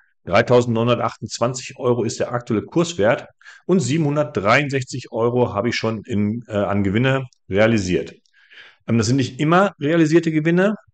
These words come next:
denn zum Beispiel bei Dogami habe ich, ähm, vierhundertsiebzig Euro investiert, hat jetzt noch einen Wert von zweiunddreißig Euro. Ich habe aber auch schon, weil ich damit am Anfang ein bisschen getradet habe, ähm, dreihundertfünfundsechzig Euro wieder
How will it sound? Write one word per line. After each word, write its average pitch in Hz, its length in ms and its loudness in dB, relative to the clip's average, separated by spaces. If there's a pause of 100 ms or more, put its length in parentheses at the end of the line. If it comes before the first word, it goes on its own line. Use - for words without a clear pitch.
(680)
denn 123 220 2
zum 123 120 -2
Beispiel 120 220 -2
bei 101 120 2
Dogami 165 640 2 (400)
habe 113 240 4
ich, 120 100 0
ähm, 104 180 -4
vierhundertsiebzig 120 760 -2
Euro 143 260 2
investiert, 156 680 -2 (400)
hat 95 140 -4
jetzt 127 160 -2
noch 127 80 -8
einen 107 160 -2
Wert 123 180 2
von 107 140 -6
zweiunddreißig 113 800 -4
Euro. 127 520 2 (360)
Ich - 120 -2
habe 139 140 4
aber 120 140 4
auch 131 100 4
schon, 131 140 -4
weil 113 100 4
ich 123 80 -2
damit 123 240 0
am 113 80 -2
Anfang 120 260 -2
ein 113 40 0
bisschen 117 240 -4
getradet 127 440 0
habe, 117 440 2 (360)
ähm, 113 520 0
dreihundertfünfundsechzig 123 840 0
Euro 117 600 2
wieder 107 360 2